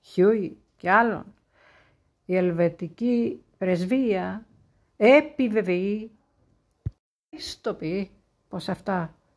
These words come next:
τρέξανε και στον Εύρο και στη Θεσσαλία. Τα δικά μας,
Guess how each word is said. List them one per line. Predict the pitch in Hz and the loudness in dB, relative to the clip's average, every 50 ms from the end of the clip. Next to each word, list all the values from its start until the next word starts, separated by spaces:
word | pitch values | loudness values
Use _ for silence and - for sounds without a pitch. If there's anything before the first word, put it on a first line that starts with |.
| _ _ | _ _
τρέξανε | _ 226 269 262 262 - 214 190 180 175 160 151 - _ _ _ _ | _ 0 0 0 2 0 0 0 2 0 -2 -4 -6 _ _ _ _
και | - 262 | -10 -10
στον | 254 254 262 247 247 | -6 -2 -2 0 0
Εύρο | 240 240 233 220 226 226 226 226 - _ _ | 0 0 0 0 -2 -4 -4 -6 -10 _ _
και | - 170 | -8 -6
στη | 151 - | -6 -6
Θεσσαλία. | - 160 147 - 151 147 147 156 - 143 139 175 175 - _ _ _ _ _ _ _ _ _ | -8 -10 -8 -6 -8 -8 -8 -8 -10 -12 -12 -12 -14 -16 _ _ _ _ _ _ _ _ _
Τα | _ 226 226 226 | _ 6 6 6
δικά | 202 240 240 247 - - 285 330 370 403 415 392 | 6 4 0 0 2 6 8 10 10 10 8 6
μας, | 349 254 196 175 - - | 2 0 0 -2 -8 -14